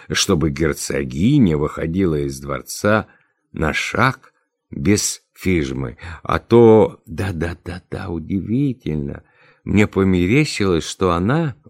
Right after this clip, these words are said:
была, не при вас, э, будь умолвлена, в одной юбке. И вам в этом же образе представилось бесовское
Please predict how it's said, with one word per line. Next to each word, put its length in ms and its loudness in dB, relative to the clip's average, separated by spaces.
была, 1900 0
не 220 4
при 200 2
вас, 520 0
э, 260 0
будь 240 -2
умолвлена, 760 0
в 120 -16
одной 440 -4
юбке. 680 -4
И 180 4
вам 600 0
в 60 -2
этом 320 -2
же 180 -4
образе 880 2
представилось 960 0
бесовское 1040 0